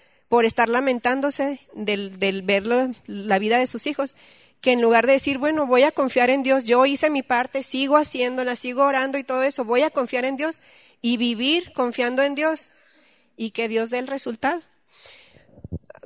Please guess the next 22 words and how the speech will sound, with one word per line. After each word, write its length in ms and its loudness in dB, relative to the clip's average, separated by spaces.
Cuando 400 0
un 160 2
amigo 420 2
muy 160 0
querido 320 2
de 120 4
mi 120 0
papá 300 -2
falleció, 600 -2
pues 160 2
yo 100 2
veía 280 4
triste 240 -2
a 40 2
mi 120 -4
papá 240 -4
porque 240 -6
era 160 0
un 120 -4
amigo 300 -4
no 160 -4
creyente. 540 -6